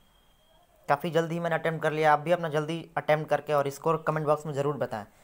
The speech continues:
और यहाँ पे देखते हैं, रीजनिंग में ट्वेंटी फ़ाइव में से ट्वेंटी फ़ाइव सही हैं और जनरल अवेयरनेस यानी जीके में मेरा सिर्फ, आ, ट्वेल्व करेक्ट है और सिक्स रॉन्ग है, तो ट्वेंटी वन मार्क्स बन रहा है। और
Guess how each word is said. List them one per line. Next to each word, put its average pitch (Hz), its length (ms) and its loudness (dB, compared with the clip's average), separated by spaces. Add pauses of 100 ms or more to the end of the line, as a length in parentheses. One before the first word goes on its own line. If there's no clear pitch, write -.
(200)
और 131 100 -2
यहाँ 147 140 2
पे 151 120 -2
देखते 147 240 -4
हैं, 156 180 -2
रीजनिंग 151 340 -2
में 175 240 -2
ट्वेंटी 156 300 -4
फ़ाइव 165 180 0
में 160 60 -8
से 156 120 -14
ट्वेंटी 151 220 -4
फ़ाइव 165 220 0
सही 160 260 -4
हैं 180 140 -8 (500)
और 123 220 0
जनरल 156 300 2
अवेयरनेस 156 680 0
यानी 143 200 -4
जीके 147 320 -4
में 175 140 0
मेरा 170 200 2
सिर्फ, - 600 -4
आ, 127 100 0
ट्वेल्व 180 420 2
करेक्ट 180 340 2
है 185 140 2
और 139 200 0
सिक्स - 400 -8
रॉन्ग 156 300 0
है, 170 140 -8 (600)
तो 139 60 -8
ट्वेंटी 147 320 -2
वन 170 240 4
मार्क्स 160 320 2
बन 151 160 0
रहा 151 180 4
है। 151 220 0 (400)
और 139 60 -8